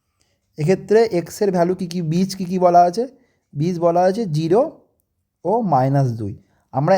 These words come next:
একবার জিরো বসাবো, একবার মাইনাস দুই বসাবো। চলো দেখা যাক। প্রথমে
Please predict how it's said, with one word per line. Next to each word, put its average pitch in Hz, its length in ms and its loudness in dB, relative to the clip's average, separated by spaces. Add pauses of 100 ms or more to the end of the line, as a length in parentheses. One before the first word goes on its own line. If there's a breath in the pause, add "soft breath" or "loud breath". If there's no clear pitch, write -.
(100)
একবার 156 220 0 (120)
জিরো 156 160 0 (100)
বসাবো, 220 240 0 (100)
একবার 170 240 -4
মাইনাস 135 320 -2
দুই 120 160 -10
বসাবো। 104 240 -12 (560)
চলো 190 240 2
দেখা 170 240 4
যাক। 190 120 2 (1400)
প্রথমে 185 320 2